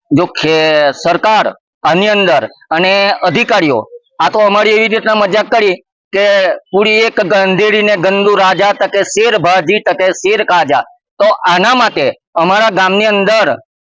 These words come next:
સંપાદન કલેક્ટર મહેસૂલમાંથી જાતે અમારા ગામ, અ, હિમની મુલાકાત લીધી હતી. એની અંદર અમારા પર્વતના માંડવા હતા, દૂધીના માંડવા હતા, એની અંદર જાતે લોકોએ ચકાસણી કરી.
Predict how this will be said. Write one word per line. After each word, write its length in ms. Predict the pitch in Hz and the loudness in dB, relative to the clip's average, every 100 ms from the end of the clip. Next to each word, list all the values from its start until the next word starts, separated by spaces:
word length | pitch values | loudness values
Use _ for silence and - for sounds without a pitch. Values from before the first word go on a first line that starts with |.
| _ - | _ -8
સંપાદન 840 | - 185 190 196 220 214 226 226 190 - | -4 0 0 0 -2 0 0 -2 -6 -4
કલેક્ટર 580 | 190 240 262 - 143 113 - - - - | 0 0 -2 -2 -2 -4 -12 -20 -16 -4
મહેસૂલમાંથી 840 | 143 190 196 247 226 196 151 117 - - | 0 0 0 0 0 0 -2 -4 -6 -6
જાતે 380 | 262 254 190 196 | -2 0 0 0
અમારા 320 | 233 220 220 | 2 2 2
ગામ, 280 | 208 196 202 | 2 0 2
અ, 320 | 196 185 175 165 | 2 2 0 0
હિમની 240 | 190 208 | 0 0
મુલાકાત 440 | 202 180 202 208 165 | 0 2 2 0 0
લીધી 260 | 147 127 | 0 -2
હતી. 180 | 120 117 _ _ - | 0 -2 _ _ -2
એની 280 | 196 247 | 0 2
અંદર 360 | 233 202 165 123 - _ - | 0 2 0 -2 -6 _ -2
અમારા 320 | 175 202 208 | 0 2 0
પર્વતના 500 | 202 190 202 190 196 | 0 0 2 2 0
માંડવા 340 | 196 190 190 | 0 0 0
હતા, 200 | 190 196 | 0 0
દૂધીના 400 | 180 160 175 196 | 0 0 2 0
માંડવા 340 | 185 180 180 190 | 0 0 2 0
હતા, 140 | 190 190 | 0 0
એની 200 | 175 196 | 0 0
અંદર 240 | 214 214 180 | 0 0 0
જાતે 380 | 165 170 240 | 0 0 0
લોકોએ 320 | 240 233 233 226 | 0 2 0 0
ચકાસણી 500 | 220 208 214 214 208 | -2 -2 -2 -2 0
કરી. 260 | 175 127 | 0 -2